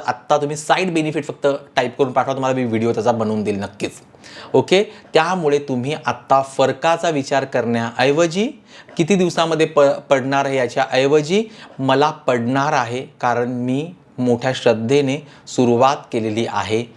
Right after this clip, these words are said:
हा विचार मनामध्ये फिक्स ठेवा, निश्चितपणे फरक पडणार आहे. मग रेकी, ध्यानधारणा किंवा तुम्ही जे काही औषध उपचार घेत आहात डॉक्टरकडून, कोणतं आयुर्वेदिक औषध घेत आहात,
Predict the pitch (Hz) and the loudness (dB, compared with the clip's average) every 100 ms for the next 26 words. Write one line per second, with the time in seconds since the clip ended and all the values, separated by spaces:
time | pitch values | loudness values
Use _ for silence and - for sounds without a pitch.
0 | - - - - 131 117 107 117 113 117 | -20 -20 -6 2 2 2 -2 0 -2 -2
1 | 113 104 110 107 110 110 - 113 - - | -4 -2 -2 0 -2 -2 -2 -4 -4 -8
2 | - 104 95 - - - - 120 120 - | -2 0 0 -4 -16 -20 -10 0 0 0
3 | 131 - 135 127 120 113 110 - - - | -4 0 -2 2 2 2 -2 -20 -20 -4
4 | - 117 104 110 110 107 110 113 110 107 | 0 2 2 2 2 -2 -2 0 0 -2
5 | - 120 120 107 107 120 120 117 110 117 | -2 0 0 0 0 0 0 -2 0 -2
6 | 117 - - - - 151 156 151 151 160 | -4 -8 -20 -10 -2 0 0 -2 0 0
7 | 139 131 - 143 - 143 139 - - 117 | 0 0 0 -2 2 2 2 -4 -12 -4
8 | 131 139 131 123 113 - 117 117 113 - | 0 2 0 0 0 0 0 0 -2 2
9 | 139 131 147 123 131 151 165 156 147 139 | 2 2 0 2 0 2 2 0 -2 -2
10 | 131 139 123 | 0 2 0